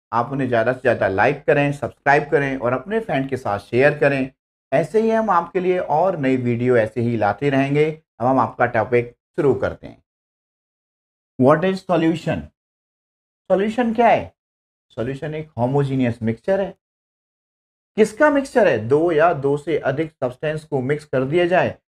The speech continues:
और अगर वो होमोजेनियस मिक्सचर बनाए तो उसे क्या कहेंगे आप? सॉल्यूशन। तो what is the definition of solution? A solution is a homogeneous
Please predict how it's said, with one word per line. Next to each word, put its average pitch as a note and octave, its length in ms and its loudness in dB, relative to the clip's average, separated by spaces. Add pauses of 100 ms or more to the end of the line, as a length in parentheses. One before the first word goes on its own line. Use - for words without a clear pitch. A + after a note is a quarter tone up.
(160)
और F3 140 4
अगर E3+ 180 4
वो F3 160 4
होमोजेनियस D#3 840 -2
मिक्सचर C#3+ 360 0
बनाए C#3+ 460 0
तो - 320 -16
उसे C3+ 180 -6
क्या D3 220 -2
कहेंगे C3 360 -4
आप? G2+ 180 -6
सॉल्यूशन। A2+ 500 -6 (1160)
तो B3+ 140 2
what G3 160 2
is A3 60 -12
the C4 180 4
definition B3 580 0
of B3+ 80 -8
solution? A3+ 500 -2 (880)
A B3+ 100 0 (100)
solution A#3 720 0 (100)
is A3 180 0
a C4 180 2 (100)
homogeneous B3 960 2